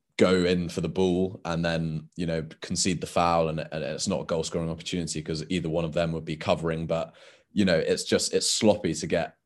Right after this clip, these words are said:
into that position, um, just before half time,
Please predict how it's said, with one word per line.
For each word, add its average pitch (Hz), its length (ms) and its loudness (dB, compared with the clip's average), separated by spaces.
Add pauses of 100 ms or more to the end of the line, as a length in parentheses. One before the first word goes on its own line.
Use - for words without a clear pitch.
into 90 240 0
that 90 200 0
position, 80 640 -2 (360)
um, 78 520 0 (200)
just - 220 2
before 82 280 0
half 80 260 0
time, 76 420 0